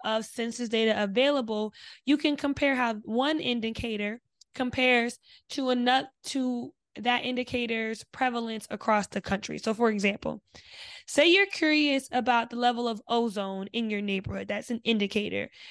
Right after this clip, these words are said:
You can compare ozone in your neighborhood to ozone in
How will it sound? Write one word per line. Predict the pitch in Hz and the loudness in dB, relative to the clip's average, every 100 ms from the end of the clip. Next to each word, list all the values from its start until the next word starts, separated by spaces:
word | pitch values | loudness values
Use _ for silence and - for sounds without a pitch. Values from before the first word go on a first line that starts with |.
| - | 0
You | 254 | 2
can | 285 349 | 4 4
compare | 339 330 320 269 240 240 240 - - - | 4 2 4 4 4 2 0 -12 -20 -2
ozone | 233 262 311 320 320 320 | 4 4 4 4 2 2
in | 262 254 | 0 -2
your | 247 285 311 | 0 0 0
neighborhood | 277 262 247 247 226 214 220 _ - _ - | -2 -2 -4 -4 -4 -4 -6 _ -20 _ -6
to | - 311 285 262 254 240 - - _ - | 2 4 4 2 0 -6 -18 -20 _ 2
ozone | 254 311 285 285 285 277 285 - | 6 6 4 2 2 0 -2 0
in | 247 254 247 247 | 2 4 2 -2